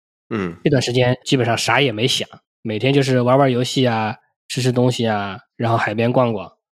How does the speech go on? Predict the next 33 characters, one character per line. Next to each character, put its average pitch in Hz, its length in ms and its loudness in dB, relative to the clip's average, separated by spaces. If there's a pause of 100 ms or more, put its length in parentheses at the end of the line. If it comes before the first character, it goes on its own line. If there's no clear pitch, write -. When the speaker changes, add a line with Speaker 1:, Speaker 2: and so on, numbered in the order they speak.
(360)
Speaker 2:
呃， 95 240 -10
Speaker 1:
嗯。 101 120 -4
Speaker 2:
看 123 100 -2
看 120 140 0
日 123 100 0
出 123 180 -4
日 120 120 2
落， 113 220 -2 (200)
对 131 120 2
我 117 80 2
来 110 120 0
说 127 140 0
是 110 420 0
非 131 160 0
常 110 160 -2
治 110 200 -4
愈 101 140 -2
的， - 100 -16 (540)
给 123 100 0
我 117 140 2
的 98 120 -6
这 113 120 -10
个 104 320 -6
精 131 240 -2
神 101 200 -8
充 120 220 -8
了 107 140 -6
不 - 120 -8
少 104 140 -6
的 80 80 -20
电。 95 200 -14 (260)
Speaker 1:
嗯。 78 220 -10
Speaker 2:
呃， - 80 -12